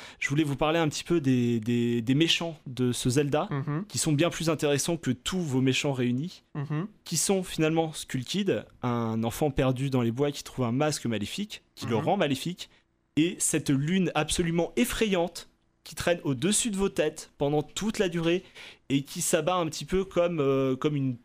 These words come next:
Speaker 1: plaie d'Égypte, euh, constante sur votre tête,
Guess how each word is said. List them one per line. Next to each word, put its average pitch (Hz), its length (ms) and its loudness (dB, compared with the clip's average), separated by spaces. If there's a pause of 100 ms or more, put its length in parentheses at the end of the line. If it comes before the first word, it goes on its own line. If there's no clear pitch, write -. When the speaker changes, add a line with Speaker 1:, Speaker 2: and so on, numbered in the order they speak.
(280)
Speaker 1:
plaie 165 180 2
d'Égypte, 156 500 -4
euh, 120 680 -2
constante 175 480 -4
sur - 160 -6
votre 139 280 -2
tête, 113 280 -6